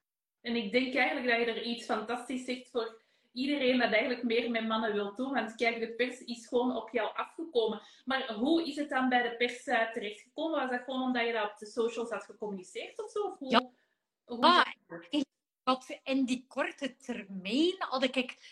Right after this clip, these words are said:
Speaker 2: eh, redelijk wat reels gepost, waarbij dat ik ook wel merkte dat, dat dat inderdaad wel veel bekeken werd. Ehm, we hebben natuurlijk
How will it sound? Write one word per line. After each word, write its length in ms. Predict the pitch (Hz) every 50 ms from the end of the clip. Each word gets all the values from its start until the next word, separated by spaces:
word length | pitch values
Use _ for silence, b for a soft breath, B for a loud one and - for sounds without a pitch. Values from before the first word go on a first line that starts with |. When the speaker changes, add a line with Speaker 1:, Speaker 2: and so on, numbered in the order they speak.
| B B B
Speaker 2:
eh, 520 | - 208 214 214 208 208 220 - - -
redelijk 480 | 262 226 247 240 285 359 349 311 - - -
wat 220 | 226 214 202 185 180 190
reels 720 | 202 214 240 285 320 359 415 - - - - - - - - -
gepost, 1000 | - 240 254 277 254 - - 302 294 339 403 453 494 - - - - - - - B B B B B B B
waarbij 380 | 208 226 233 233 - 277 294
dat 140 | 269 240 226
ik 80 | - 320
ook 180 | 359 359 -
wel 280 | - 277 240 214 214 202 -
merkte 640 | - 269 349 359 - - - 359 349 349 359 320 - - 220
dat, 280 | 190 240 240 240 - - -
dat 200 | 226 233 226 -
dat 140 | 233 220 196
inderdaad 540 | 214 196 180 180 - - 240 320 330 -
wel 220 | - 226 208 190 185
veel 280 | - 247 294 311 262
bekeken 720 | - 214 185 - - 233 247 262 269 - - 330 330 320 302
werd. 520 | 311 339 381 - - - - - - - B B B B B B B B B
Ehm, 400 | B 240 233 233 233 233 233 233
we 60 | 233 -
hebben 220 | - 233 240 254 240
natuurlijk 400 | 233 - - - 320 339 -